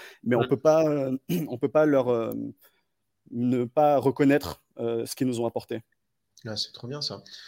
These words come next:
Speaker 2: Et, euh, et, et, et c'est, désolé, je, je passe un peu du coq à l'âne, mais
Speaker 1: Bien sûr.
Speaker 2: tu, tu parles justement de ces, de ces, de ces rendez-vous que tu fais, euh, à la fois avec, euh,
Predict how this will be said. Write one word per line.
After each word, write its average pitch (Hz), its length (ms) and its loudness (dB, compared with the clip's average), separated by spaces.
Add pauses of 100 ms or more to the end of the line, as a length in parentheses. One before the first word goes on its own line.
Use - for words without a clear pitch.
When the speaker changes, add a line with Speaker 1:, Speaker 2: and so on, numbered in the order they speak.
(260)
Speaker 2:
Et, 110 160 -6
euh, 104 640 -8 (280)
et, 120 400 -8
et, - 200 -14
et 147 80 -8
c'est, - 220 -14 (640)
désolé, 127 280 4
je, - 180 -4
je 107 120 -10
passe 123 180 -6
un 113 60 -6
peu 123 100 -8
du 113 120 -8
coq 120 200 -8
à 131 60 -4
l'âne, 147 180 -6
mais 98 260 -6
Speaker 1:
Bien 117 140 -2
sûr. 117 260 -6 (400)
Speaker 2:
tu, 107 880 -4
tu - 100 -18
parles 143 240 0
justement 120 360 -4
de 110 100 -4
ces, 95 540 -4
de 92 80 -12
ces, 92 580 -6
de 92 160 -12
ces 92 160 -4
rendez-vous 107 420 -4
que 131 100 -10
tu - 200 -10
fais, 123 340 -4
euh, 95 340 -6 (920)
à 110 80 -6
la 101 100 -2
fois 131 180 -2
avec, 107 280 -4
euh, 95 100 -10